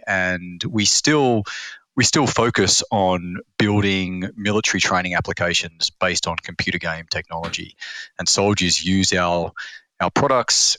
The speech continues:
in a battle simulation center. It looks like a big computer lab, one soldier per computer, and they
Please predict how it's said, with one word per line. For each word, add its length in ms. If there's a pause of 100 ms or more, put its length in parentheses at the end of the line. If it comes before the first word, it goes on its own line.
(120)
in 120
a 20
battle 220
simulation 500
center. 320 (140)
It 100
looks 160
like 140
a 60
big 180
computer 380
lab, 400 (440)
one 160
soldier 320
per 200
computer, 720
and 340
they 140